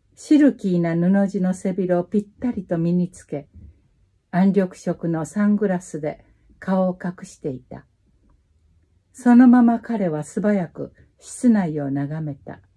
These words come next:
彼女はゆっくりとベッドから起き上がった。「いらっしゃい、坊や。」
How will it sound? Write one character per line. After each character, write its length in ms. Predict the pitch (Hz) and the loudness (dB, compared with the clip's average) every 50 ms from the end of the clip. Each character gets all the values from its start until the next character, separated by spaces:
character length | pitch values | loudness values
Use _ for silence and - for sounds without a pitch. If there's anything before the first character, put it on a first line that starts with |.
| _ _ _ _ _ _ _ _ _ _ _ _ _ _ _ _ _ _ _ _ _ _ _ _ | _ _ _ _ _ _ _ _ _ _ _ _ _ _ _ _ _ _ _ _ _ _ _ _
彼 280 | - 220 208 202 190 | 0 2 4 4 4
女 140 | 165 170 165 | 2 0 0
は 140 | 170 170 170 | 0 0 0
ゆ 160 | 175 196 214 | 0 0 -2
っ 20 | 208 - - | -2 -4 -8
く 160 | - - 254 | -4 -2 -2
り 120 | 240 208 202 | 0 -2 -2
と 140 | - 160 147 | -4 -4 -2
ベ 120 | 165 180 | -2 -4
ッ 100 | 202 202 | -4 -4
ド 140 | - 165 151 | -8 -10 -10
か 160 | - - 143 | -10 -12 -12
ら 180 | 135 135 147 - _ _ _ _ _ _ | -12 -14 -16 -18 _ _ _ _ _ _
起 200 | - 156 - - | -12 -12 -8 -6
き 60 | 196 180 | -6 -6
上 140 | 170 165 156 | -6 -6 -8
が 100 | 165 156 | -10 -14
っ 80 | 160 - _ _ - | -14 -18 _ _ -20
た。 140 | 113 - _ _ _ _ _ _ _ _ _ _ _ _ _ _ _ _ _ _ _ _ _ _ _ _ _ _ _ _ _ _ _ | -20 -20 _ _ _ _ _ _ _ _ _ _ _ _ _ _ _ _ _ _ _ _ _ _ _ _ _ _ _ _ _ _ _
「い 100 | 175 170 | -4 -2
ら 180 | 156 175 170 170 | -2 -2 -2 -4
っ 40 | 170 | -6
し 280 | - - - - - | -12 -16 -16 -8 -6
ゃ 200 | 214 208 208 202 | -4 -4 -4 -6
い、 120 | 190 208 - _ _ _ _ _ _ _ _ _ | -8 -10 -16 _ _ _ _ _ _ _ _ _
坊 320 | 196 175 190 190 190 190 185 | -4 -4 -2 -2 -2 -4 -4
や。」 280 | 185 190 196 208 - | -4 -4 -6 -8 -12